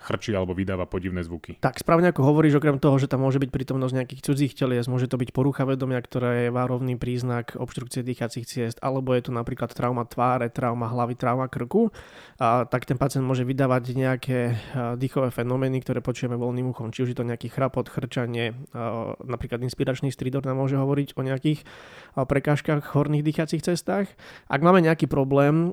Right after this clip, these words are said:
Speaker 2: a, v tom Ačku, tak by sme mali hneď zakročiť. Ak si predstavíme schodíky a na každý schodík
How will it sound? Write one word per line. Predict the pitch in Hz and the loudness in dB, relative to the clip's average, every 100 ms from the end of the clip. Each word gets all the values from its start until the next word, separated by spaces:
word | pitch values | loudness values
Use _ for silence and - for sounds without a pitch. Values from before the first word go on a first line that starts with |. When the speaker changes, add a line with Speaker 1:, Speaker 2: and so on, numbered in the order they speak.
| - | 2
Speaker 2:
a, | 131 131 127 | 4 4 4
v | |
tom | - 135 | 2 2
Ačku, | 127 131 - 190 202 208 | 2 0 0 2 4 2
tak | 202 127 | 0 0
by | 139 | 0
sme | 135 143 | 2 2
mali | 139 | 4
hneď | 135 135 | 4 4
zakročiť. | 127 - 127 107 - - 131 | 0 -2 -6 -8 -14 -8 -6
Ak | - | -2
si | |
predstavíme | 139 147 - 156 151 151 139 131 110 _ _ _ _ _ _ _ _ - - | 0 0 2 4 4 6 6 4 0 _ _ _ _ _ _ _ _ -14 -10
schodíky | - 156 143 127 - 214 214 _ _ _ _ - | 0 2 2 -2 -2 -2 -2 _ _ _ _ -2
a | 139 | 2
na | |
každý | 143 156 139 | 6 6 4
schodík | - 147 143 | 2 2 4